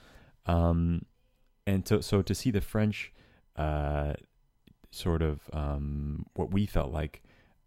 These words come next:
abandon one of their closest allies in our time of need, uh, was, was really painful at the time. I think it was really, um, insulting,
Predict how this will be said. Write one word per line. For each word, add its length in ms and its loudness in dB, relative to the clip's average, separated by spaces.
abandon 760 0
one 160 -4
of 60 -2
their 100 -4
closest 420 -6
allies 640 -6
in 140 -4
our 120 -6
time 260 -6
of 80 -6
need, 360 -4
uh, 500 -4
was, 680 -4
was 180 0
really 240 2
painful 600 -2
at 120 -4
the 80 -6
time. 280 -4
I 80 -2
think 240 -4
it 60 -8
was 220 -4
really, 500 -2
um, 340 -6
insulting, 680 -4